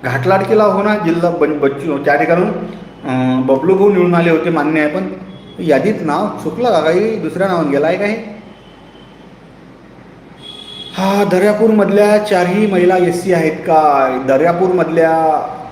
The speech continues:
दर्यापूरमधल्या चारही महिला एससी आहेत काय? दर्यापूर खल्लार एससी आहे, थिलोरी एससी आहे, पिंपलोद, अ, एससी पण पुरुष आहे.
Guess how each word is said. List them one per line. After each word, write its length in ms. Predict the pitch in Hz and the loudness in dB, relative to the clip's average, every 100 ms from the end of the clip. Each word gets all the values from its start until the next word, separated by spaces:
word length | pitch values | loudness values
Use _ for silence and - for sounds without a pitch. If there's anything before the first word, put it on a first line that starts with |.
| - 135 | -8 -2
दर्यापूरमधल्या 800 | 131 151 160 160 156 156 156 151 | 0 0 -2 -4 -2 0 -2 0
चारही 300 | 131 143 156 | 0 0 -2
महिला 340 | 135 131 139 139 | 0 0 2 0
एससी 300 | 127 - 143 | -2 -6 -2
आहेत 420 | 123 123 123 - | -2 -2 -6 -6
काय? 320 | 127 113 110 - - - - - - 139 | -4 -2 -4 -8 -14 -20 -20 -20 -8 0
दर्यापूर 400 | 135 165 170 180 - | 4 4 2 0 0
खल्लार 380 | 151 156 160 | 2 2 2
एससी 360 | 160 156 - 160 | 2 -2 0 2
आहे, 480 | 151 156 147 147 - | 2 2 -2 -6 -2
थिलोरी 340 | 147 156 160 | 2 2 2
एससी 280 | 151 - 160 | 0 0 0
आहे, 140 | 151 156 - - - | 0 -2 -8 -14 -6
पिंपलोद, 580 | 190 196 196 226 226 226 | 0 0 4 4 6 4
अ, 640 | 202 180 160 - - 170 | 4 4 4 0 -2 0
एससी 500 | 170 170 247 262 - | 0 0 2 2 2
पण 180 | 226 226 | 0 0
पुरुष 380 | 214 247 240 - | 2 2 4 2
आहे. 280 | 123 - | -2 -4